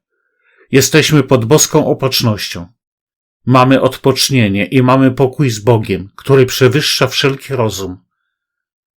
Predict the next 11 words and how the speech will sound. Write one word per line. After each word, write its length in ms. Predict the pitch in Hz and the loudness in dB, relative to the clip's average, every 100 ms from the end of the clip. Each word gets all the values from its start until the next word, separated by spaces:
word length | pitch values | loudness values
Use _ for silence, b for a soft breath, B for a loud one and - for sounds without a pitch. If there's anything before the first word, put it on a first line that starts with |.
| _ _ | _ _
Rządząc 720 | - 139 135 120 135 120 - - | 0 2 2 2 0 0 -4 -8
w 60 | - | -2
sercach 540 | 139 127 - 113 - | 0 0 -2 -6 0
naszych, 440 | 127 - 113 113 _ _ _ _ _ _ _ _ | 0 0 -4 -10 _ _ _ _ _ _ _ _
chociaż 380 | - 151 156 - | 0 2 2 0
nie 100 | 143 | 0
spodziewamy 680 | - 147 143 139 165 170 131 | 2 2 2 2 4 4 2
się 240 | - 113 | 2 2
być 260 | 110 120 113 | 2 0 -2
w 80 | 107 | 2
domu, 500 | 120 120 95 87 | 2 2 -2 -8